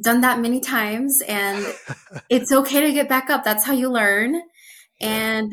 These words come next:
Speaker 1: reach for the stars and never lose hope.
Speaker 2: Awesome. Awesome. Well, Yanira, that, that was fantastic. Thank you so much. We met at the Mix and Mingle, and,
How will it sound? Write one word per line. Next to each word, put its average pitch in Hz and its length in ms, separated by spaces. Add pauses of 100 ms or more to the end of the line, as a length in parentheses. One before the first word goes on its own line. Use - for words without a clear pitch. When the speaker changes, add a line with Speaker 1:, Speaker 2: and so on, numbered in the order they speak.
(120)
Speaker 1:
reach 233 320
for 262 180
the 285 100
stars 220 500
and 220 100
never 190 260
lose 185 240
hope. - 200 (1000)
Speaker 2:
Awesome. 95 440 (120)
Awesome. 110 260
Well, 120 100
Yanira, 127 420
that, 135 280
that 127 160
was 117 120
fantastic. 107 1080 (480)
Thank 113 240
you 135 80
so 127 260
much. 120 420
We 120 120
met 143 200
at 151 100
the 170 60
Mix 175 260
and 175 100
Mingle, 160 560
and, 120 240